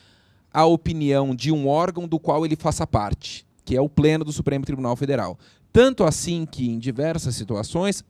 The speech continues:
por exemplo, ontem, no julgamento de lavagem de dinheiro referente a alguns dos repasses recebidos no exterior pela empresa do publicitário Duda Mendonça, o Joaquim Barbosa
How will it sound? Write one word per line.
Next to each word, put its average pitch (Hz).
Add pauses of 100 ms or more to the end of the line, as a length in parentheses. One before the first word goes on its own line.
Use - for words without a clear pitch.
por 151
exemplo, 135
ontem, 127 (320)
no 120
julgamento 113
de 107 (280)
lavagem 110
de 110
dinheiro 104
referente 107
a -
alguns 104
dos 107
repasses 104 (320)
recebidos 107
no 110
exterior 107
pela 107
empresa 104 (320)
do 104
publicitário 101
Duda 104
Mendonça, 117
o 110
Joaquim 139
Barbosa 160